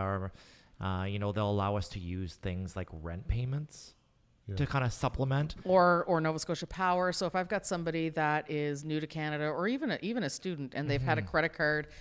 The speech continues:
Speaker 3: maybe for three years and it's a four thousand dollar limit, and maybe we can prove that they have twelve months of paying their rent, we can use the rent as a supplemental.
Speaker 2: Mm-hmm.
Speaker 3: Um, it's just, it's harder to get it done.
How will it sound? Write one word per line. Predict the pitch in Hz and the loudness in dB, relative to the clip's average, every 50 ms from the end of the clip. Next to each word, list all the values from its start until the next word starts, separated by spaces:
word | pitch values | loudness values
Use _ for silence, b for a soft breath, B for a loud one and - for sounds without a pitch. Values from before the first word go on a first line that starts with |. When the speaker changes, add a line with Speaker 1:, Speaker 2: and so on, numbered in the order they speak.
| B B B | B B B
Speaker 3:
maybe | - 170 170 165 170 | -2 -2 -2 -2 -2
for | 147 - - | -6 -6 -10
three | - - - - 170 180 | -12 -12 -12 -8 -6 -4
years | 180 175 175 175 170 175 175 175 170 170 | -4 -2 0 0 2 2 2 0 -2 -4
and | 160 143 | -6 -8
it's | - - | -8 -10
a | 135 | -12
four | - - 160 165 165 | -12 -6 -4 -2 -2
thousand | 165 180 165 165 165 165 | 2 2 2 2 2 0
dollar | 165 165 160 160 | 0 0 0 0
limit, | 156 160 156 156 160 - B B B B B B B | 0 -2 -2 -2 -4 -4 B B B B B B B
and | 151 160 156 | -8 -4 -2
maybe | 151 147 147 160 | -2 -2 -2 -2
we | 160 156 | -4 -2
can | - 170 147 | -4 -4 -6
prove | - - 175 165 165 151 | -6 -6 -6 -4 -4 -4
that | 151 160 - | -6 -8 -6
they | 143 147 | -6 -6
have | 151 139 - | -6 -6 -8
twelve | - - - 165 156 147 - | -8 -2 0 0 0 0 -2
months | 156 156 156 156 - | -4 -4 -4 -4 -6
of | 165 - | -10 -10
paying | - 165 147 151 143 | -8 -6 -6 -6 -6
their | 139 139 | -8 -8
rent, | 135 135 139 151 214 240 - B B B B B B B | -8 -4 -2 -2 -2 -2 -4 B B B B B B B
we | 185 196 | -4 -4
can | - - 208 185 180 | -2 -2 -2 -2 0
use | 170 160 151 143 | 0 -2 -2 -4
the | - 147 123 | -4 -6 -4
rent | 120 139 143 151 - | -2 -4 -4 -2 -4
as | 175 156 | -4 -4
a | 151 | -4
supplemental. | - - 165 147 - - 160 147 147 139 156 165 - 269 311 359 302 | -4 -2 -2 -2 -2 -2 -6 -6 -4 -6 -6 -4 -2 -2 -2 -2 -2
Speaker 2:
Mm-hmm. | - 120 110 101 92 117 123 131 139 | -6 -10 -12 -10 -8 -8 -8 -4 -4
Speaker 3:
Um, | 156 156 156 156 156 - - | -2 0 0 -2 -2 -4 -6
it's | 190 - - | -8 -8 -6
just, | - - 170 160 - | -2 -2 -2 -2 -2
it's | 165 - - | -10 -12 -12
harder | - - 170 156 147 156 156 | -6 -4 -2 -2 -2 -2 -4
to | 160 | -6
get | 147 - 139 143 | -4 -6 -6 -6
it | 143 - | -6 -8
done. | - 135 123 117 117 | -8 -8 -8 -8 -12